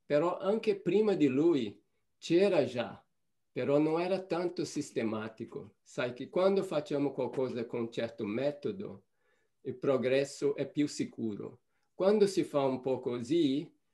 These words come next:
non c'è... può avere progresso, però non è tanto sicuro.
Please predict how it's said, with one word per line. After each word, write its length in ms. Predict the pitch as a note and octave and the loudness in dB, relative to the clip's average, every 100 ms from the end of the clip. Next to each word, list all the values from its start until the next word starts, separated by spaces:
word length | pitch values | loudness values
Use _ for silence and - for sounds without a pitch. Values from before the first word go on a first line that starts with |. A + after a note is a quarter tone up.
| _ | _
non 220 | C#3 D3 | 0 0
c'è... 240 | D3 D#3+ - _ _ _ _ _ _ - | 0 -4 -6 _ _ _ _ _ _ 0
può 220 | A3 B3+ | 2 4
avere 560 | G#3 F#3+ C3+ D3+ D3 | 2 2 2 4 6
progresso, 680 | C#3+ C3 A2+ A2+ A2+ - - | 4 0 0 0 0 -2 -8
però 240 | C#3 C#3+ | -4 -4
non 140 | D#3+ D#3+ | -2 -4
è 100 | D#3 | -4
tanto 320 | C#3 C3 A#2+ | -6 -6 -8
sicuro. 680 | - - - G2 G2 G2+ | -12 -14 -12 -10 -10 -12